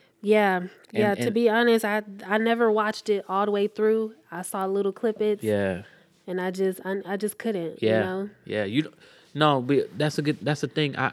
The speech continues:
Speaker 2: I don't wanna ever wanna get to a point where we get immune to traumatic things happen to us, 'cause that's not normal.
Speaker 1: Yeah.
Speaker 2: We shouldn't be seeing this. That shouldn't be those type of images that get put in our head.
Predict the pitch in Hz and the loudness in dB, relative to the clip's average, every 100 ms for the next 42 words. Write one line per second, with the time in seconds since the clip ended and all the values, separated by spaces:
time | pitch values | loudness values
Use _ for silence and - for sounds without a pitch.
0 | 104 147 170 165 151 147 147 135 135 135 | 0 0 0 0 0 0 0 0 0 0
1 | 123 - 135 113 120 117 113 127 117 123 | 0 -4 -4 0 2 2 2 0 2 2
2 | 107 - - _ _ _ _ _ _ _ | 2 -4 -20 _ _ _ _ _ _ _
3 | _ _ _ _ 117 110 123 131 123 113 | _ _ _ _ -6 -2 0 2 2 0
4 | 107 - - 110 101 98 - - 113 113 | -6 -10 -2 0 0 -2 -10 -6 0 0
5 | 107 - 107 95 110 107 98 98 90 - | 0 0 -4 -2 -2 -2 -6 -6 -6 -2
6 | 110 113 117 92 98 113 92 - 190 202 | 2 2 0 -4 0 0 -2 -6 -6 -2
7 | 202 196 185 180 123 120 147 127 117 123 | 0 -2 -4 -2 0 4 4 4 2 2
8 | 117 113 - - - 135 117 98 95 110 | 2 0 -4 -8 -2 0 0 -4 -4 -6
9 | 107 123 113 113 107 107 98 - 113 95 | -4 -6 -4 -2 0 0 0 -2 -2 -2
10 | 110 104 104 101 101 101 - 110 101 95 | -4 -2 -2 -2 -4 -6 -4 -4 -4 0
11 | 113 135 | 2 0